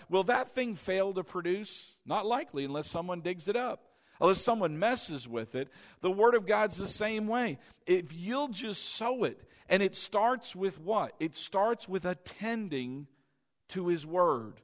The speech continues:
Attending to His Word. Proverbs four tells us that, if you want to write it down, Proverbs four twenty.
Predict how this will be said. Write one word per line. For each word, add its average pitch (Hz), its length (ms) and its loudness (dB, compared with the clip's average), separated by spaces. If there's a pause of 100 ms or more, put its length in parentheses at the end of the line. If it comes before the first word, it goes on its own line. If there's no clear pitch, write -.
(140)
Attending 165 680 -4
to 165 180 -8
His 147 140 -6
Word. 160 260 -2 (400)
Proverbs 202 640 2
four 196 320 0
tells 196 460 0
us 139 140 -8
that, 135 280 -2
if 131 100 -8
you 156 100 -6
want 147 120 -2
to 135 60 -2
write 139 180 2
it 123 40 -14
down, 143 240 0
Proverbs 147 460 -2
four 139 220 -4
twenty. 135 480 -6